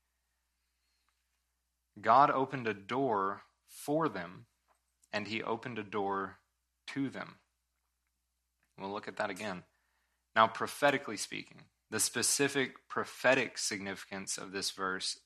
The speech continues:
is a little more difficult to discern than the mention of the synagogue of Satan to the church in Smyrna. And that's just because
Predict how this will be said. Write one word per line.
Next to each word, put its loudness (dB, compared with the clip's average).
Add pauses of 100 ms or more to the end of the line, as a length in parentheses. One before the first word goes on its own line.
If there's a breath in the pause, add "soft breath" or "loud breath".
is -4 (540)
a -2
little 0
more -4
difficult -6
to -6
discern -4 (120)
than -8 (140)
the -8
mention -6
of -10
the -12
synagogue -4
of -10
Satan -8 (120)
to -12
the -14
church -6
in -12
Smyrna. -2 (1200)
And -6
that's 2
just -2
because 0